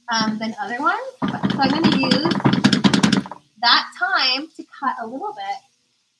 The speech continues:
of this Chinese celery that's over here and it's been hanging out for a while. So I've been leaving that to drain. I'm gonna be cutting off the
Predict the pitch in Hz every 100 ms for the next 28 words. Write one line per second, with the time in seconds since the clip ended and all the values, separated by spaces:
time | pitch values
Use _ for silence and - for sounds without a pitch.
0 | - - _ - 320 - 214 294 _ _
1 | _ 247 _ _ _ 403 _ _ _ _
2 | _ _ - 269 262 - 254 247 247 220
3 | 196 202 _ - - 247 190 - _ 220
4 | 247 247 208 - _ _ 196 196 - -
5 | 427 349 254 214 - 226 196 185 185 180
6 | 180 _ _ _ _ 285 254 247 247 254
7 | 247 233 254 277 381 302 220 226 202 _
8 | - _ - 285 311 339 359 359 247 247
9 | 254 254 277 254 - - 311 349 339 339
10 | -